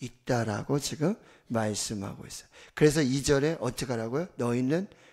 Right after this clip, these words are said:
두려워하며", 하나님을 두려워하고, 하나님을 경외하고, 그리고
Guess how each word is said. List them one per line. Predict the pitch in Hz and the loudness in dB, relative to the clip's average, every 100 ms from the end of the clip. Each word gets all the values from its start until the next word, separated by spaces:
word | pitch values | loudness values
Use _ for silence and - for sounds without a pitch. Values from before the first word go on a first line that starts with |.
| _ - | _ 0
두려워하며", | 151 156 165 143 110 98 95 _ _ _ _ _ _ _ - - - | 2 4 2 0 -6 -12 -18 _ _ _ _ _ _ _ -20 -20 -10
하나님을 | 175 170 131 107 135 226 - - | 0 0 2 2 2 2 0 -12
두려워하고, | - 110 117 - - - - _ | -6 -2 -2 -2 -8 -12 -20 _
하나님을 | - 139 123 123 156 233 - _ _ _ _ | -2 2 2 2 0 -2 -6 _ _ _ _
경외하고, | - 120 113 110 139 175 - - - 101 - 98 - _ _ _ _ | -6 -4 -2 2 2 2 -2 -14 -8 -6 -6 -10 -14 _ _ _ _
그리고 | - 120 165 233 - | -4 0 0 -2 -8